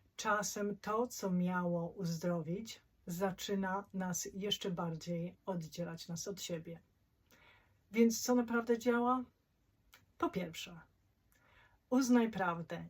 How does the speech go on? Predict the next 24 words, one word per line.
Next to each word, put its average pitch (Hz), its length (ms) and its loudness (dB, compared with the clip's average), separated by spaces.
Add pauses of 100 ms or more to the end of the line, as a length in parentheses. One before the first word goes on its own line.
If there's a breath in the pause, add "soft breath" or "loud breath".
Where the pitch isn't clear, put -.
(120)
nie 240 180 6
uciekaj 208 640 2
od 185 140 -2
negatywnych 175 680 -4
myśli, 175 440 -4 (160)
posłuchaj 180 720 -4
ich. - 320 -12
Zamiast 190 760 -2 (200)
„jestem 202 420 -2
bogata”, 190 640 -4 (720 loud breath)
kiedy 196 300 2
czujesz, 185 840 -4 (460)
że 185 180 -4
to 190 120 -2
nieprawda, 175 680 -2 (220)
powiedz: 185 600 -4 (160)
„Widzę, 202 560 0 (120)
że 190 200 0
część 214 360 -6
mnie 175 480 0 (380)
wierzy, 175 680 -2 (160)
że 196 220 -2
nie 226 180 2
zasługuje. 180 800 -4